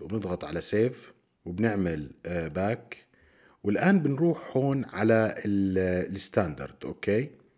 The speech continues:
أو بنروح على الإكسبيدايتد اللي هو الشحن السريع.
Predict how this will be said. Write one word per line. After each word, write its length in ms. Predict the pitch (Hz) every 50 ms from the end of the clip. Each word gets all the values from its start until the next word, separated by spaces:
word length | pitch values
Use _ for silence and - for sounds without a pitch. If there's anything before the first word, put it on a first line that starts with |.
| _ _ _ _ _ _ _ -
أو 100 | 117 127
بنروح 400 | 123 131 123 110 135 139 - 110
على 120 | 110 113
الإكسبيدايتد 920 | 107 95 - - - - - 104 104 95 101 95 85 - - 78 69 69
اللي 180 | 65 78 82 82
هو 440 | 85 95 95 92 92 92 92 92 90 - - - - - -
الشحن 520 | - - - - - - - 104 98 92 -
السريع. 520 | 87 - - - - 92 - 73 65 -